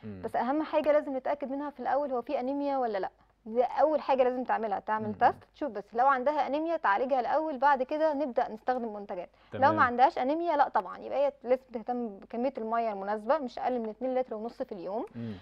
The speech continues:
Speaker 2: لازم تهتم بالخضروات، ولو عندها مشكلة في فيتامينز تانية برضو تاخد مالتي فيتامينز أو حاجة.
Speaker 1: مم.
Speaker 2: وطبعًا تستخدم بقى زيوت زي الزيوت بتاعتنا مثلًا، يعني احنا عندنا نوعين زيوت، عندنا في جلامور هير وفي جلامور هير برو.
Speaker 1: أوكي.
Speaker 2: آه، الاتنين دول مناسبين جدًا جدًا لترميم الشعر، كل نوع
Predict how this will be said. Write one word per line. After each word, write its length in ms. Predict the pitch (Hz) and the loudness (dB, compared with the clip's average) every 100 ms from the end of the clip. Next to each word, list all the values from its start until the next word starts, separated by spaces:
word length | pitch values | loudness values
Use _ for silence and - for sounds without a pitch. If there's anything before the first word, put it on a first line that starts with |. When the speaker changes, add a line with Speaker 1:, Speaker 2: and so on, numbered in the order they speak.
| - | -6
Speaker 2:
لازم 240 | 240 269 277 | 4 4 4
تهتم 300 | 269 262 254 | 0 0 0
بالخضروات، 580 | 254 254 208 208 247 262 | -2 -2 -2 0 0 0
ولو 280 | 220 202 - _ | -2 -4 -8 _
عندها 440 | - 214 208 240 240 | -2 -2 2 0 0
مشكلة 300 | 233 262 254 | -2 0 2
في 60 | 208 247 | 4 4
فيتامينز 300 | 262 233 226 | 2 -4 -4
تانية 240 | - 254 247 | 0 0 2
برضو 240 | 220 220 | 0 -2
تاخد 320 | 226 240 240 | -6 -6 -6
مالتي 280 | 226 220 226 | -6 -6 -2
فيتامينز 400 | 202 214 220 214 | 2 2 0 -10
أو 120 | - | -10
حاجة. 380 | 214 233 220 359 - _ - | -6 -2 4 4 2 _ -12
Speaker 1:
مم. 180 | - 95 | -10 -4
Speaker 2:
وطبعًا 280 | - 415 415 | 4 6 6
تستخدم 400 | - 370 359 339 | 4 2 4 6
بقى 240 | 330 330 269 | 6 6 2
زيوت 260 | 285 339 | 0 0
زي 260 | 240 262 294 | 4 6 4
الزيوت 220 | 240 262 | 0 -2
بتاعتنا 520 | 254 269 226 269 269 | 0 2 4 2 -2
مثلًا، 280 | 233 262 285 | 0 0 0
يعني 180 | 277 233 | 0 -2
احنا 140 | 277 | -2
عندنا 260 | 226 226 262 | -2 0 -2
نوعين 340 | 240 226 294 | -2 -4 -4
زيوت، 420 | 285 320 254 196 - | -4 -4 -4 -6 -12
عندنا 640 | 160 190 214 208 233 247 | -8 -6 -6 -4 2 2
في 180 | 247 254 | 2 -2
جلامور 340 | 233 226 240 | -2 0 0
هير 420 | 254 240 240 320 | 0 2 4 2
وفي 260 | 330 - 311 | -2 -4 -4
جلامور 300 | 254 214 220 | -2 0 -2
هير 200 | 269 330 - | 0 -2 2
برو. 180 | 359 277 - - - 123 | 2 2 -6 -20 -12 -12
Speaker 1:
أوكي. 240 | - 113 | -8 -2
Speaker 2:
آه، 240 | - 247 | 2 6
الاتنين 380 | 254 269 294 330 | 6 4 0 0
دول 140 | 311 311 | 0 0
مناسبين 400 | 262 233 277 277 | 0 -2 -2 0
جدًا 200 | 247 233 | 2 6
جدًا 260 | 247 254 254 | 8 8 8
لترميم 340 | 240 233 269 | 8 8 8
الشعر، 360 | 247 - 254 196 | 6 6 6 4
كل 380 | - 277 269 254 | 2 -2 0 0
نوع 200 | 269 | 0